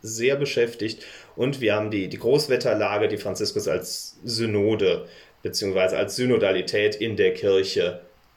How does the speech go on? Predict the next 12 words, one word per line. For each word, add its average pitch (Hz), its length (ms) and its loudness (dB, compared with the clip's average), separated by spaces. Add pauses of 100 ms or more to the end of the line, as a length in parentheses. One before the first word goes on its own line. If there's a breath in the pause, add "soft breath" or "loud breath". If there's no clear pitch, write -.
(140)
setzt. - 680 -6
Wenn 117 240 0
wir 123 80 2
jetzt 117 160 0
über 117 140 2
den 107 120 2
deutschen 135 440 0
Teil, 151 320 0
den 107 420 -4
synodalen 101 800 0
Weg 139 300 0
sprechen, 151 640 -2